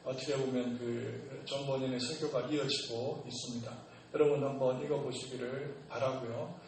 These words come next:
제가 이 시간에 여러분에게 전하고자 하는 것은 무엇인가 하면요. 아, 이, 이 경외함이라고 하는 것은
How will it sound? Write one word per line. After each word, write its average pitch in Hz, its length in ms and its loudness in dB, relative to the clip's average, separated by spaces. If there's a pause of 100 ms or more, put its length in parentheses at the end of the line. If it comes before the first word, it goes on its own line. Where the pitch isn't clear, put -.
(180)
제가 156 200 8
이 156 80 8
시간에 151 680 4
여러분에게 131 540 2
전하고자 127 960 0
하는 143 220 -4
것은 120 520 -2
무엇인가 131 460 0
하면요. 117 580 -4 (600)
아, 117 400 -2
이, 165 480 2 (160)
이 135 140 -8
경외함이라고 156 800 6
하는 123 260 -4
것은 127 520 -4